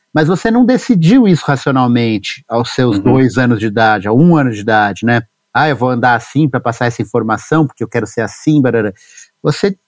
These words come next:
Speaker 1: anda por causa da, da soma das suas atribuições físicas e psicológicas e da,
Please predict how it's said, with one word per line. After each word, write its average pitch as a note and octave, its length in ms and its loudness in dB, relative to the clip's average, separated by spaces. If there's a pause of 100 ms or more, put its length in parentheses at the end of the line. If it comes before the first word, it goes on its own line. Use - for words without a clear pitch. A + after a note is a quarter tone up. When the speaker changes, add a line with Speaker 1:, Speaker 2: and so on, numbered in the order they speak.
(240)
Speaker 1:
anda B3+ 360 2
por - 300 -18
causa A#3+ 280 0
da, B3 200 0
da B3 100 0
soma A#3+ 500 0
das F#3 180 0
suas G3+ 340 0
atribuições E3 1000 2
físicas E3+ 600 0
e C3+ 80 0
psicológicas C#3+ 1040 0
e B2 40 -4
da, B2+ 220 -2